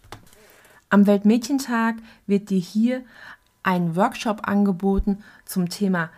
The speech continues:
Selbstverteidigung. Hier am Weltmädchentag wird im Bürgerhaus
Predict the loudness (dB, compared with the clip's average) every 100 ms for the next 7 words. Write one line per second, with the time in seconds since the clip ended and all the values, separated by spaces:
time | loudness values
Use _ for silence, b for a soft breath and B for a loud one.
0 | b 0 0 0 -4 -4 -4 -4 -4 -2
1 | -4 -4 -4 -4 -6 _ _ b b b
2 | b b _ _ _ _ _ _ _ _
3 | _ _ _ -20 -20 _ _ _ _ _
4 | _ _ _ _ _ _ _ _ _ _
5 | _ _ _ _ b b _ _ _ _
6 | _ 2 6 6 2 2 4 4 0 2
7 | 2 2 0 -2 0 -2 -2 -6 b b
8 | -2 -2 0 -2 2 2 2 0 0 -2
9 | -4